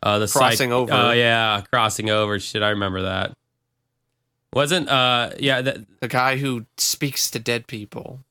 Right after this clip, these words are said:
Speaker 1: John Edwards was also a ca-, a presidential candidate.
Speaker 2: Yeah. Mm-hmm.
Speaker 1: Democratic presidential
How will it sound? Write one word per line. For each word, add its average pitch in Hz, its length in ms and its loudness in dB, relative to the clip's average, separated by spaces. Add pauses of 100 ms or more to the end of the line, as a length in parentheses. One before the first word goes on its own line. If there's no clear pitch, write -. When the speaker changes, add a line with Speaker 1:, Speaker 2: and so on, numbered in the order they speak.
(560)
Speaker 1:
John 170 240 2
Edwards 160 420 2
was 127 160 0
also 135 520 2
a 113 300 2
ca-, 123 220 -4
a 113 60 -2
presidential 127 520 0
candidate. 107 640 0
Speaker 2:
Yeah. 131 300 2 (460)
Mm-hmm. 127 300 -4
Speaker 1:
Democratic 117 500 -2
presidential 110 400 -4